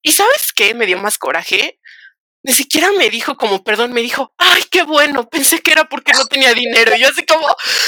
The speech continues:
"Güey", o sea, ah, no, no, no, me dio tanto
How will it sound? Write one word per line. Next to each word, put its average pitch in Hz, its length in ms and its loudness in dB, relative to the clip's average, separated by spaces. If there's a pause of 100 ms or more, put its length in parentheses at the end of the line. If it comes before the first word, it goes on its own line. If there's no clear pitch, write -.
(680)
"Güey", 659 640 6
o - 40 4
sea, - 200 4
ah, 539 280 6 (220)
no, 330 180 2
no, 349 140 -8
no, 349 200 2
me 349 100 2
dio 359 120 4
tanto 359 440 -2